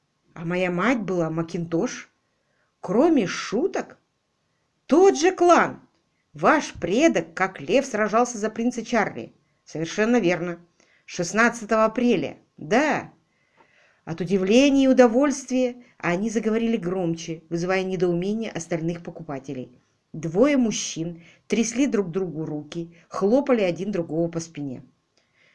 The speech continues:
"Надеюсь, вы покупаете здесь шотландскую похлёбку", — сказал Роджер. "А почему бы нам не поужинать как-нибудь вместе?" — предложил Квиллер. "И лучше не в этой, да.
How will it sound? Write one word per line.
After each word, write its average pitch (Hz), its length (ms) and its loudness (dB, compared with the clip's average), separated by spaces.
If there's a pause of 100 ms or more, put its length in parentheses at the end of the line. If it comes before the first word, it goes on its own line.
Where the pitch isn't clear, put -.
(140)
"Надеюсь, 170 760 2
вы 185 100 0
покупаете 196 600 2
здесь 175 320 -2
шотландскую 190 680 0
похлёбку", — 285 520 0
сказал 147 380 -10
Роджер. 135 360 -10 (1080)
"А 165 100 -4
почему 196 340 -2
бы 220 100 2
нам 214 200 2
не 220 100 2
поужинать 202 580 -2
как-нибудь 254 400 0
вместе?" — 254 460 0 (160)
предложил 220 440 -4
Квиллер. 208 380 -6 (640)
"И 240 320 2
лучше 254 400 4
не 247 240 4
в 233 100 0
этой, 165 360 0
да. 143 340 0